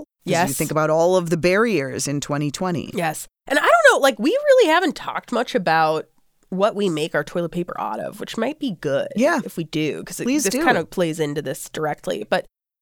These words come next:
Speaker 2: Bim Bamboo, as the name suggests,
Speaker 1: Yes.
Speaker 2: is made out of bamboo.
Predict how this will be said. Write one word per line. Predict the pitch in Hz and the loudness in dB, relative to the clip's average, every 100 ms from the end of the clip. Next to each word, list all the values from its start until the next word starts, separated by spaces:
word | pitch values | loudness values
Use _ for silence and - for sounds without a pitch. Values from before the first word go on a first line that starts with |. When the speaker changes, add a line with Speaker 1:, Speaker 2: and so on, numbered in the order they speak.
| _ _ _ _ - | _ _ _ _ 2
Speaker 2:
Bim | 302 302 | 4 4
Bamboo, | 294 269 170 139 170 277 _ _ _ _ _ _ _ - | 4 2 0 0 -2 -4 _ _ _ _ _ _ _ -6
as | 175 | -4
the | 156 | -6
name | 156 202 175 - _ | -6 -6 -8 -10 _
suggests, | - - 156 - 277 - - | -14 -12 -8 -6 -6 -8 -10
Speaker 1:
Yes. | 117 120 - | -8 -8 -6
Speaker 2:
is | 185 | -6
made | 165 156 196 | -6 -6 -6
out | 208 | -6
of | 196 156 | -6 -8
bamboo. | - 143 147 143 101 - | -10 -8 -8 -8 -10 -10